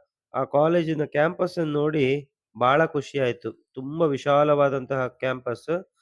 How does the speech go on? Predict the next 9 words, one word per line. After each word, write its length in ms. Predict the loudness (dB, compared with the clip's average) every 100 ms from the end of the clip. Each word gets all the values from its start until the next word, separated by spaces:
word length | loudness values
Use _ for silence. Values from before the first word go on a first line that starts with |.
| _ _ -4
ತುಂಬಾ 280 | 2 4
ದೊಡ್ಡದಾದಂತಹ 840 | 4 2 4 4 4 -2 -4 -2 -2
ಕಾಲೇಜ್. 580 | 0 0 2 -2 -6 -20 _ _ _ -4
ಪೂರ್ವಿಕಾ 840 | 0 2 2 2 2 2 -2 _ -10
ಈ 80 | -2
ಕಾಲೇಜನ್ನು 560 | 2 4 4 0 -2
ನೋಡಿ 220 | 0 0
ಒಂದ್ಸರಿ 760 | 0 -2 -6 -4 -2 -2 -4 _ _ _ _ -6
ದಿಗ್ಭ್ರಮೆಗೊಳಗಾದ್ಲು, 1400 | -6 -2 0 2 4 4 4 2 0 -2 -4 -4 -12